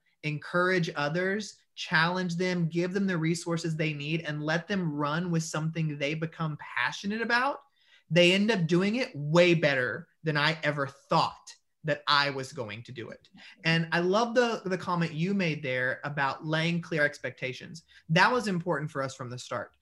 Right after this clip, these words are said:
because I think oftentimes as leaders, we take for granted that everybody truly does understand what we're saying when we say it. And so by having something like special, it was clearly laid out.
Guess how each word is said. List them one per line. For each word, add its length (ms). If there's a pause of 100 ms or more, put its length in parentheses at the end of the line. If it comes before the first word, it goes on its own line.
(200)
because 220
I 100
think 280
oftentimes 680
as 120
leaders, 540
we 520
take 440
for 140
granted 720 (240)
that 160
everybody 420
truly 340
does 220
understand 580
what 160
we're 80
saying 540
when 180
we 120
say 300
it. 200 (300)
And 180
so 160
by 160
having 340
something 320
like 220
special, 580 (200)
it 60
was 140
clearly 440
laid 220
out. 260